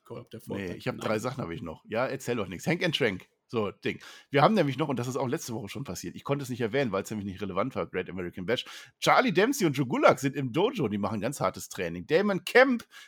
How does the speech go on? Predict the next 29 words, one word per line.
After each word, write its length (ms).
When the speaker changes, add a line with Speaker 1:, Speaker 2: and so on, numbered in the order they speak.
Speaker 2:
der 140
will 100
jetzt 200
mittrainieren, 600
da 60
habe 140
ich 80
gedacht, 340
ja, 160
wenn 140
ihr 100
doch 140
so 160
da 160
zusammen 400
seid, 200
dann 140
gründet 360
doch 100
einfach 260
die 160
Diamond 460
Mine. 360
Speaker 1:
Ja, 120
Speaker 2:
Yay, 320
machen 300
wir 100
das. 160
Speaker 1:
stimmt. 140